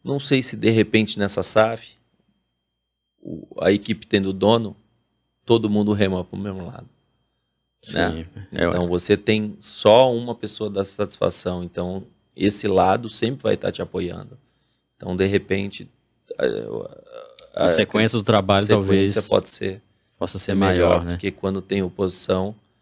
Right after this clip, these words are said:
Speaker 1: é, sempre é muito difícil, quando ficam jogando dúvida na, nas pessoas que tinham convicção do seu trabalho.
Speaker 2: Eu penso muito, Rodrigo, assim, na saúde mental do treinador. Porque você mesmo citou que terminava o treino, já tava pensando no próximo,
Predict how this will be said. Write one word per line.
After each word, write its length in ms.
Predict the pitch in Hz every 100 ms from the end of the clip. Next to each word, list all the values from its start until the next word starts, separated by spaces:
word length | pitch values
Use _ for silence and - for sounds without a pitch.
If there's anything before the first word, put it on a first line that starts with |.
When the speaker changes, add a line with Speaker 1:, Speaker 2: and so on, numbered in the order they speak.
| _ _ _
Speaker 1:
é, 160 | - 98
sempre 340 | - 107 104
é 40 | 101
muito 200 | 98 -
difícil, 480 | 101 - 90 87 -
quando 220 | 95 92
ficam 280 | - - 104
jogando 420 | 95 95 95 95
dúvida 580 | 90 90 95 90 90 - _ _ _ _ _ _ -
na, 500 | 87 87 87 87 87
nas 240 | 87 87
pessoas 360 | - 90 87 -
que 120 | 95
tinham 220 | - 90
convicção 460 | 87 87 85 - 87
do 60 |
seu 160 | - 85
trabalho. 400 | 95 95 87 - - - - _ _ _ -
Speaker 2:
Eu 120 | 110
penso 300 | - 156 143
muito, 480 | 110 123 156 143 101
Rodrigo, 560 | 92 87 87 85 87
assim, 260 | 92 92 107
na 100 | 104
saúde 360 | - 120 120 117
mental 480 | 127 117 117 117
do 120 | 113 101
treinador. 580 | - 98 101 90 90 78 _ _ _ _ _ _ _
Porque 240 | 95 107
você 140 | -
mesmo 240 | 107 117 120
citou 440 | - 139 - 98
que 160 | 90 98
terminava 460 | 101 98 101 113
o 60 | 123
treino, 360 | - 101 113 123
já 100 | 117
tava 180 | 117
pensando 720 | 117 - 127 110 - 113 127 135
no 120 | 127
próximo, 540 | - 98 92 - 92